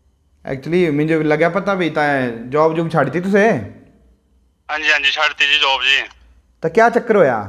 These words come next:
Speaker 2: उसे माल कोरे चली गई ना बाहर, जो फोड़ना जो।
Speaker 1: अच्छा।
Speaker 2: फिर ही मुझे में लगे ठीक है, फिर मैं छाड़ी थी नौकरी।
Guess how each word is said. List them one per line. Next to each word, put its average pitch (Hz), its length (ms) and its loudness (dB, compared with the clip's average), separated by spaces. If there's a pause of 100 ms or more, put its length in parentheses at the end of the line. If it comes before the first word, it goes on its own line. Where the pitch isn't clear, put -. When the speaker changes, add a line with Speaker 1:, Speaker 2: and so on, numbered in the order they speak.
(800)
Speaker 2:
उसे 180 200 -8
माल 190 260 -2
कोरे 170 200 0
चली 151 220 0
गई 165 80 0
ना 196 100 0
बाहर, 190 300 0
जो 151 140 -2
फोड़ना 147 360 -4
जो। 180 160 0 (540)
Speaker 1:
अच्छा। 165 340 2 (680)
Speaker 2:
फिर 180 200 -4
ही 185 80 0
मुझे 180 300 -2
में 175 80 0
लगे 175 220 0
ठीक 170 160 -2
है, 165 60 0
फिर 160 200 -2
मैं 165 100 -2
छाड़ी 143 240 -2
थी 147 120 -4
नौकरी। 135 360 -2